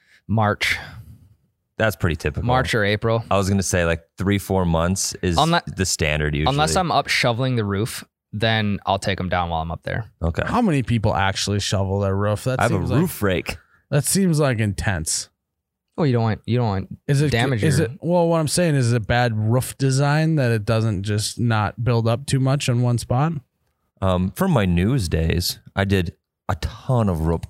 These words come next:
Speaker 2: roof collapse stories every time we got a big snowfall.
Speaker 1: Yeah.
Speaker 2: So it's more common than you think.
Speaker 3: Yeah, just wondering, like, and, and maybe it probably has to do with where you are at, like, the
Speaker 2: Yep.
Speaker 3: setup of, like, is the wind swirl in this area and
Speaker 2: Mm-hmm.
Speaker 3: build
Speaker 1: Right.
Speaker 3: up more and all that shit?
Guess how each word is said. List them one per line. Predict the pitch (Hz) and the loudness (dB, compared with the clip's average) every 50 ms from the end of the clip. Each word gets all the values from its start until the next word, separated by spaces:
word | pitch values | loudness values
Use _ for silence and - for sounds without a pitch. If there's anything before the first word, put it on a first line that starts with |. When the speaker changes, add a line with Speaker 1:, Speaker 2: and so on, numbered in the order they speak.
| - _ | -14 _
Speaker 2:
roof | - 87 101 110 107 - | -2 2 2 2 2 -2
collapse | - - 87 85 82 82 82 - - | -2 -2 0 2 2 2 0 0 -2
stories | - - 82 78 76 76 76 73 | -2 0 0 2 2 2 0 0
every | 82 85 80 80 76 | 0 0 0 0 0
time | - 85 80 | 0 0 2
we | 80 | 2
got | 78 78 | 0 0
a | 76 67 | -2 -2
big | 65 78 76 73 | -2 -2 -2 -2
snowfall. | - - - 78 76 76 - - 90 82 80 78 - - - | -4 -4 -2 -2 -2 -2 -2 -2 -2 -2 -2 -2 -4 -8 -6
Speaker 1:
Yeah. | 107 107 98 92 92 | -4 -4 -2 -2 -4
Speaker 2:
So | - - 95 95 | -2 -2 -2 -2
it's | 98 - - | -2 -2 -2
more | 160 208 | -2 -2
common | - - - - 104 120 113 110 | -2 -2 -2 0 0 0 2 2
than | 101 92 | 2 0
you | 87 80 | 0 0
think. | - - 80 78 - - - _ _ _ _ _ _ _ _ _ _ _ _ _ _ _ _ _ _ _ _ _ | 0 -2 -2 -2 -4 -8 -14 _ _ _ _ _ _ _ _ _ _ _ _ _ _ _ _ _ _ _ _ _
Speaker 3:
Yeah, | - 220 208 190 170 160 | -2 0 2 2 2 2
just | 170 180 - - | 0 0 0 0
wondering, | 180 180 190 190 185 185 175 165 | 0 0 2 2 2 2 2 2
like, | 170 160 151 139 - - _ _ _ - - - _ | 2 2 2 0 -2 -6 _ _ _ -20 -20 -10 _
and, | - 180 175 | -2 0 2
and | 135 175 170 | 2 2 2
maybe | 165 170 180 180 | 2 2 2 2
it | 175 151 - | 0 0 0
probably | 165 151 151 156 165 | 0 0 2 2 0
has | 160 151 - | 0 0 0
to | 147 | 0
do | 127 123 147 147 | 0 2 2 2
with | 147 143 135 120 113 | 2 2 0 0 -2
where | 110 110 120 123 127 131 135 | -2 0 2 2 2 2 2
you | 131 127 127 117 110 | 2 2 2 2 2
are | 113 117 117 113 113 | 4 4 4 4 4
at, | 113 120 123 - | 4 2 2 2
like, | 107 120 117 - - - - | 0 0 -2 -2 -4 -8 -6
the | - | 0
Speaker 2:
Yep. | 85 92 90 95 104 101 | 2 2 2 2 0 0
Speaker 3:
setup | - - 139 131 123 131 127 - | 0 0 2 2 2 2 2 0
of, | 135 117 110 | 0 0 0
like, | 120 120 117 113 107 - _ - - _ | 0 0 0 0 -2 -6 _ -16 -8 _
is | 135 131 120 113 101 95 | 0 2 2 2 2 2
the | 107 117 110 | 0 0 0
wind | 101 104 113 127 123 123 120 123 120 120 | 0 0 2 2 2 2 2 2 2 2
swirl | - - - - 120 120 120 120 120 120 117 117 120 | 4 2 2 2 2 2 2 2 2 2 2 2 2
in | 113 110 113 | 2 2 2
this | 120 120 - - | 0 0 0 0
area | 127 120 117 117 117 113 113 110 110 92 | 0 2 2 2 2 0 0 0 2 2
and | 90 92 | 4 4
Speaker 2:
Mm-hmm. | 92 90 87 87 | 4 4 4 4
Speaker 3:
build | 120 107 | 2 2
Speaker 1:
Right. | 101 104 | 2 2
Speaker 3:
up | 120 113 101 - | 0 0 0 -2
more | 113 117 120 117 117 117 117 117 | -2 0 0 2 2 2 2 2
and | 113 113 | 2 2
all | 107 107 107 | 0 2 2
that | 104 113 - | 0 0 0
shit? | - - 135 139 143 | 0 0 0 0 0